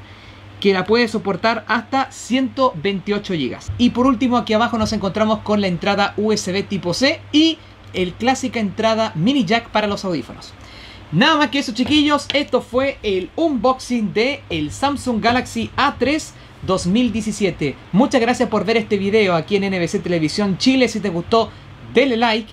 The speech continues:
y no olviden suscribirse a nuestro canal de YouTube. Nos vemos hasta la próxima y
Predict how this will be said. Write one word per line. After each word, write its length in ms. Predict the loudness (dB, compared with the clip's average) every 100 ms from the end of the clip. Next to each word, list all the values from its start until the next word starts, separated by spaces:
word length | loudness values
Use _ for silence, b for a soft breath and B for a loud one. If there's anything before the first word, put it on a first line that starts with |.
| -8
y 80 | -4
no 80 |
olviden 220 | -2 -2 -4
suscribirse 600 | -4 -4 -4 -4 -6 -4
a 100 | -4
nuestro 280 | -4 -2 -2
canal 180 | 0
de 80 | 0
YouTube. 320 | -2 -2 -4 -6 B B 0
Nos 140 | 4
vemos 200 | 4 4
hasta 180 | 2 2
la 100 | 0
próxima 600 | 0 0 0 0 -2 -2
y 380 | 0 2 2 0